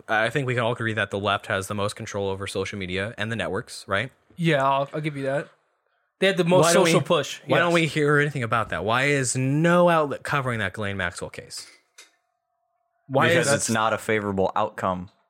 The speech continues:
Speaker 3: for the left.
Speaker 2: Or
Speaker 1: So
Speaker 2: the
Speaker 1: at,
Speaker 2: right.
Speaker 1: at any point, at any point, right?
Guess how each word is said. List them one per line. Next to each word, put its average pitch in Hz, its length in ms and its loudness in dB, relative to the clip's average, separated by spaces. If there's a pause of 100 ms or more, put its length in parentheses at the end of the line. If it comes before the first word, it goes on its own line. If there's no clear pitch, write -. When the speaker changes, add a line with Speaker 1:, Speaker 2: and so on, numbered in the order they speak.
(120)
Speaker 3:
for 104 180 0
the 92 80 -10
left. 98 440 -4 (460)
Speaker 2:
Or 147 200 2
Speaker 1:
So 208 180 4
Speaker 2:
the - 80 4
Speaker 1:
at, 208 60 -2
Speaker 2:
right. 254 300 2
Speaker 1:
at 156 200 -2
any 170 160 2
point, 107 260 -2
at 98 60 -4
any 117 160 -4
point, 98 220 -8
right? 98 240 -2